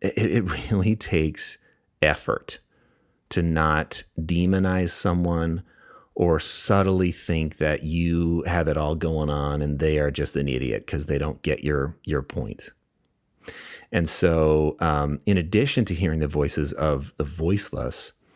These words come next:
sometimes you need to, when it's safe, I'm not talking about with people who are trolls, quote unquote, but when it's safe to sit down and listen to the people who critique you. I, I've done this lately,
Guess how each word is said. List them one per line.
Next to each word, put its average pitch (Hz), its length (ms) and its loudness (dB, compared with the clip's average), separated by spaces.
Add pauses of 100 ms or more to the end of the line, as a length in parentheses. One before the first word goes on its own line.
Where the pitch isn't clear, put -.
(480)
sometimes 160 480 4
you 92 100 4
need 85 280 2
to, 78 380 2
when 95 280 4
it's 101 220 2
safe, 73 680 0
I'm 82 160 0
not 80 180 2
talking 87 260 0
about 85 200 2
with 78 140 0
people 90 260 -2
who 90 80 2
are 87 220 2 (240)
trolls, 78 520 2
quote 85 180 0
unquote, 78 300 0
but 76 140 0
when 101 140 2
it's 123 160 0
safe - 400 0 (480)
to 95 100 2
sit 101 260 2
down 92 240 2
and 90 140 2
listen 78 600 0 (120)
to 76 400 0
the 73 140 -4
people 76 340 -4
who 82 420 0 (160)
critique - 540 -4
you. - 220 -6 (100)
I, 90 220 2 (120)
I've 101 300 2
done 95 280 2
this - 200 -4
lately, - 400 -6